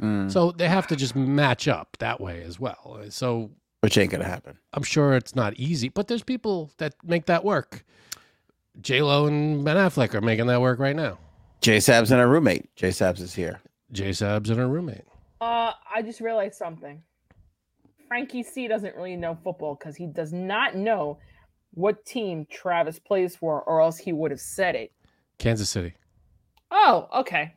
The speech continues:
Speaker 3: He just Googled it. He Googled
Speaker 2: No,
Speaker 3: it 'cause he's
Speaker 2: I
Speaker 3: like,
Speaker 2: did
Speaker 3: "Judy's
Speaker 2: not.
Speaker 3: gonna come." <laughs>
Speaker 1: Well, I said it
Speaker 2: <laughs>
Speaker 1: before, too, so I don't really know.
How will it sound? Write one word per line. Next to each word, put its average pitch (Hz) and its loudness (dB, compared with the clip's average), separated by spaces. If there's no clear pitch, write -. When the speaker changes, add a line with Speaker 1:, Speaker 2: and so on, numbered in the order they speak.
Speaker 3:
He 254 6
just 254 4
Googled 202 8
it. 170 0
He 302 8
Googled 339 8
Speaker 2:
No, 185 10
Speaker 3:
it 220 4
'cause 262 -2
he's 233 0
Speaker 2:
I 247 4
Speaker 3:
like, - 2
Speaker 2:
did - 4
Speaker 3:
"Judy's 403 8
Speaker 2:
not. - -
Speaker 3:
gonna 311 4
come." 269 0
<laughs> - -6
Speaker 1:
Well, 131 4
I 151 8
said 156 6
it 113 6
Speaker 2:
<laughs> - 4
Speaker 1:
before, 107 4
too, 95 2
so 95 0
I 98 6
don't 98 4
really 95 2
know. 92 0